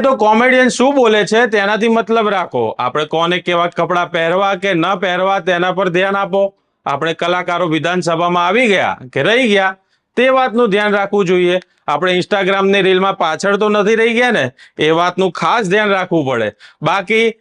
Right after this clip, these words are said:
જલસા છે, કોઈ મરે તો મરે, આપણે શું, આ યાદ રાખો, ઉપરવાળો બધું જ સંભાળી લેશે. આમ પણ દેશ રામ ભરોસે ચાલે છે તેવું કેટલાક લોકો માને પણ છે, તો પછી આપણે પણ માની લઈએ, એમાં ખોટું શું? બોલ્યું ચાલ્યું માફ કરજો, ન ગમ્યું હોય તો બધાને કહેજો,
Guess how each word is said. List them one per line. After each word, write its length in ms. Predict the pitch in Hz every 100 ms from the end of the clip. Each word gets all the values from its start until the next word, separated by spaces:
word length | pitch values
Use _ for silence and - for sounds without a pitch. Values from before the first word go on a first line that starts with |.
| -
જલસા 480 | 143 208 240 254 254
છે, 140 | 170 175 147
કોઈ 180 | 175 170
મરે 200 | 196 220
તો 140 | 226
મરે, 260 | 240 254 208 143
આપણે 380 | 151 175 202
શું, 200 | 214 254 143
આ 140 | 135 147
યાદ 260 | 175 202
રાખો, 380 | 175 143 - 113 - _ -
ઉપરવાળો 520 | 160 202 180 185 185
બધું 440 | 185 196 175 240 233
જ 20 |
સંભાળી 520 | 214 196 185 190 180
લેશે. 280 | 180 156 131 107 - - 139 - -
આમ 240 | 208 247
પણ 220 | 247 226
દેશ 220 | 226 226
રામ 260 | 202 214 202
ભરોસે 340 | 190 208 196 214
ચાલે 280 | 220 208 208
છે 200 | 214 202
તેવું 240 | 202 202
કેટલાક 420 | 202 190 190 190
લોકો 320 | 175 175 185 196
માને 280 | 247 254 208
પણ 260 | 185 156
છે, 140 | 143 117
તો 140 | 143
પછી 240 | 139 147 151
આપણે 260 | 143 175
પણ 200 | 170 180 180
માની 220 | 202 208
લઈએ, 220 | 208 196
એમાં 260 | 190 190 185
ખોટું 280 | 202 214 202
શું? 220 | 226 135 - _ - 147
બોલ્યું 320 | 165 190 190
ચાલ્યું 320 | 185 185 185
માફ 240 | 196 254 202
કરજો, 360 | 208 165 170
ન 100 | 160 208
ગમ્યું 320 | 190 156 135
હોય 120 | 131
તો 120 | 131 190
બધાને 380 | 220 247 233 196
કહેજો, 320 | 202 175